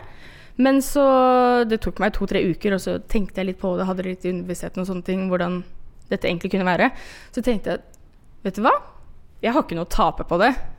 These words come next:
Det beste som kan skje, er at jeg blir bedre kjent med meg selv. Mine grenser, mine følelser, mine tanker. Så enten så går det bra denne uka, eller så går det rett til helvete, på en måte.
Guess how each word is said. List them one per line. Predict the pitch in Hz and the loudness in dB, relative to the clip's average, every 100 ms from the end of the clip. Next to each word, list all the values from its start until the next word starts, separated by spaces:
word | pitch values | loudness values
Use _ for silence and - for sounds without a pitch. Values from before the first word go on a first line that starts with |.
| - - | -14 -4
Det | 220 | 2
beste | 214 - | 8 8
som | 196 | 8
kan | 196 | 6
skje, | 208 | 6
er | 285 | 6
at | 214 | 4
jeg | 190 | 2
blir | 190 | 2
bedre | 175 151 | 2 2
kjent | 180 - - | 0 0 0
med | |
meg | 175 | 0
selv. | - 190 214 - - - - - - - - | 4 4 4 0 -18 -20 -20 -20 -20 -20 -2
Mine | 220 208 180 | 2 2 2
grenser, | 190 175 170 185 | 2 0 0 -2
mine | 180 160 | -2 -2
følelser, | 175 180 165 - 180 | 0 -2 -2 -4 -2
mine | 180 160 | -2 -2
tanker. | - 180 - 247 - - - - - - - - - - - - - - - | -4 -4 -2 -4 -4 -18 -20 -20 -20 -20 -20 -20 -20 -20 -20 -20 -20 -20 -8
Så | - 233 226 226 220 214 220 247 - - - | 2 4 6 6 4 2 -2 -8 -16 -20 -2
enten | 247 196 285 | 0 2 2
så | 330 | 2
går | 240 202 | 4 4
det | 185 233 226 226 226 214 | 4 4 6 4 2 2
bra | 208 233 311 | 4 6 6
denne | 311 311 | 6 4
uka, | 311 | 4
eller | 480 415 | 2 2
så | 311 | 2
går | 247 226 | 2 4
det | 202 | 4
rett | 202 | 0
til | - 202 | 0 -2
helvete, | 175 - | -2 -4
på | |
en | 180 190 | -2 -2
måte. | 233 | -2